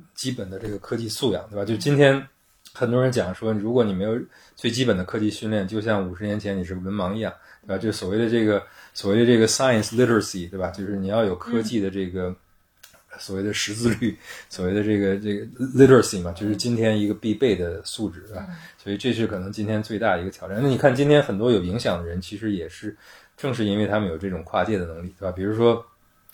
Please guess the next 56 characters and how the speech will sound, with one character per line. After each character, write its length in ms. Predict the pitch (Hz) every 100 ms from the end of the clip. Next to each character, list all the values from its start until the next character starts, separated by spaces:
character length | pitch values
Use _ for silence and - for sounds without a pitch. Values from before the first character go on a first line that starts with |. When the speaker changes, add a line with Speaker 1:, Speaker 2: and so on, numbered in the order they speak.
| - -
Speaker 1:
为 100 | 139
什 80 | 123
么 80 | 120
乔 160 | 117
布 80 | 117
斯 160 | 101 117
很 120 | 87
厉 80 | 90
害？ 120 | 87
就 120 | 107
是 140 | 107
这 80 | 110
个 60 | 107
Wa-，Walter 600 | 120 131 120 120 113 123
Is-，Isaacson 680 | 110 - 120 117 110 110 95
写 240 | 95 90 - - -
乔 180 | - 110
布 140 | 120 120
斯 240 | - 113
传 240 | 135 110
的 80 | 95
时 80 | 98
候， 80 | 87
其 180 | - 104
实 80 |
讲 220 | 107 87 85
的 60 |
是 80 | 95
一 40 |
样 160 | 107 135
的 80 | 95
理 140 | 82
念， 160 | 104 - - - -
就 180 | 139 123
是 140 | 120
因 160 | 110 117
为 160 | 117
这 120 | 113
个 80 | 98
乔 200 | 95 92
布 120 | 101
斯 220 | 101 104 98
是 160 | 101
一 100 | 98
种 280 | 92 85 87
跨 240 | - 113 98
界 160 | 110
的 80 | 92
人 160 | 85 95
才， 260 | - - 101
对 80 |
吧？ 100 | 98 -
他 160 | 113
是 220 | 110 120
一 160 | 101 104
个， 260 | 107 104